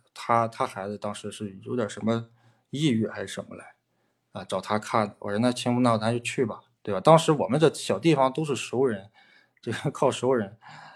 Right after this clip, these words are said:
然后去了之后呢，确实就给我整一个啥了，呃，这个就是知道自己是怎么回事了。然后后来呢，就是每周在他那儿咨询啊什么的。嗯，这大概就是经历吧。反正中间就是，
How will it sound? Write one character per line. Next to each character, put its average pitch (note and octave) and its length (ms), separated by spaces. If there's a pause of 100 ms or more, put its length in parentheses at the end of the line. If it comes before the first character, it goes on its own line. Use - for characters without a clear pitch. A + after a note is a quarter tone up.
(180)
然 G#2+ 140
后 A#2 180 (560)
去 - 180
了 C#3 80
之 C#3 120
后 D3 160
呢， A2+ 120
确 - 160
实 A2+ 140
就 A2+ 140
给 A2 100
我 G2 240 (300)
整 F#2 200
一 F#2+ 60
个 G2+ 160
啥 - 120
了， - 280 (720)
呃， F#2 400
这 A2 160
个 G2 260 (460)
就 - 140
是 G#2 280 (240)
知 B2 140
道 A2+ 100
自 G#2+ 160
己 G#2 80
是 G2+ 120
怎 G2+ 120
么 F#2+ 80
回 G2 140
事 F#2+ 160
了。 G#2 240 (640)
然 G2 120
后 G2 60
后 B2 160
来 G#2+ 160
呢， A2 100
就 A2 140
是 G2+ 240
每 G#2+ 180
周 B2 220
在 A#2+ 140
他 A2+ 100
那 A#2 80
儿 A2 80
咨 G#2+ 220
询 G#2 200
啊 A2 200
什 - 80
么 - 160
的。 - 160 (640)
嗯， F#2 260
这 - 80
大 E3 180
概 E3 140
就 E3 100
是 D#3 160
经 D#3 240
历 D#3+ 160
吧。 G2+ 200
反 A2 100
正 D#3 160
中 E3+ 180
间 E3 200
就 D#3+ 80
是， C3 280